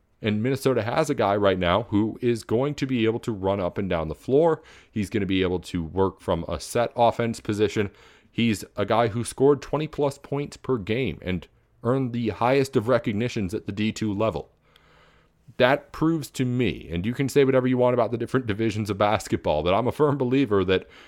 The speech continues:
people miss guys in the recruiting process. And the best of the best in the D two could easily beat teams in D one, obviously, and e-, even big teams in D one, I think.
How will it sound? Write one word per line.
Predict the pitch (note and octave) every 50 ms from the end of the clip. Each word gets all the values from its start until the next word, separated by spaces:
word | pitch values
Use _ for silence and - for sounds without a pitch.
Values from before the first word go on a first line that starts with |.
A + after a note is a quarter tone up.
| - _ _ _ _ _ _ _ _ -
people | - - D3 D3 C#3+ C3
miss | C3+ C#3+ C#3 - -
guys | - A2 F2 C#2 A1+ G#1+ - - - _ -
in | G2+ G#2
the | G#2+ G2
recruiting | F#2+ E2 - A2+ G#2 F2+ E2+ E2
process. | - F#2+ F2 D#2 D2 - - D#2 - - - _ _ _ _ _ _ _ _ -
And | - G#2 G#2+ G#2+
the | G2
best | F2+ B2+ C#3 C#3 - C#3
of | B2+
the | A2+
best | C3 B2+ B2 - -
in | B2
the | A2+ G#2
D | A2 A2+ A2
two | - - A#2+ A#2+ A#2 A#2 A#2 - _ -
could | - G#2+ G#2+ G#2+ - -
easily | A#2+ A#2 C3+ C#3+ C3 G#2 - F#2 C#2+ C2+ - - - _ _ _ _ - - - _ _ _ _ - -
beat | - G#2+ A2 A#2 - - - - _ _ -
teams | - A2+ G#2+ G#2 G2+ G2+ G2+ F#2+ E2+ G2
in | - - G2 F#2 F2+ F2+ F2 D#2+
D | - F#2 F2+ F2 F2
one, | F2 A2 B2+ B2 G2 F2 F2 F2 D#2+ - -
obviously, | G2+ G2+ G2+ G#2 F#2+ F2 D#2+ D2 - - E2 D#2+ E2 F#2
and | F#2 F2 D#2+ E2 _ _ _ _ _ -
e-, | G#2+ G#2
even | A2 A2+ G#2+ G#2+ G#2 G2 F#2 F2 - -
big | A#2+ C3 C#3+ B2
teams | - - F2+ D2+ - C2+ D2 E2
in | E2+ D#2+
D | D2 F2 F2
one, | E2 F2 E2+ E2
I | D#2+ D#2 D2+
think. | - - A#2 G2 C#2 -